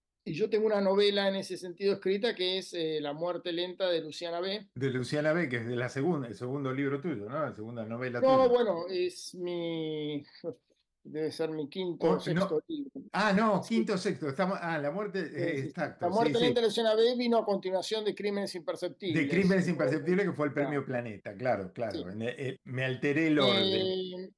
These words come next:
Speaker 1: entonces, y ahora estoy escribiendo otra novela que es
Speaker 2: Ajá.
Speaker 1: también atípica dentro, es, es policial, pero en el sen-, sentido más parecido a las de Patricia Highsmith, que es un,
Speaker 2: Ajá.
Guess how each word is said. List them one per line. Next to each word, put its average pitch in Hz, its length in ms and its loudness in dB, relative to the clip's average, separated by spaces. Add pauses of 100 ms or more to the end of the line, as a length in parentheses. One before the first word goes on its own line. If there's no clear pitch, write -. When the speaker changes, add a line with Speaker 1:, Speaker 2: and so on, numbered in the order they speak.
(140)
Speaker 1:
entonces, 262 920 2 (300)
y 220 140 2
ahora 262 280 8
estoy 277 300 0
escribiendo 240 640 0
otra 226 400 2
novela 185 720 -2 (240)
que 160 220 -4
es 208 100 -4
Speaker 2:
Ajá. 240 60 -6
Speaker 1:
también 185 360 -4
atípica 196 880 -2
dentro, 160 680 -4
es, - 640 -6
es 180 200 2
policial, 220 840 4
pero 185 200 0
en 175 80 -2
el 165 100 -4
sen-, 175 300 -8
sentido 208 340 2
más 220 160 2
parecido 202 400 2
a - 40 6
las 202 60 2
de 180 100 -2
Patricia 175 440 -4
Highsmith, 143 560 -4
que 170 120 -2
es 156 120 -8
un, 175 240 -6
Speaker 2:
Ajá. 160 300 -6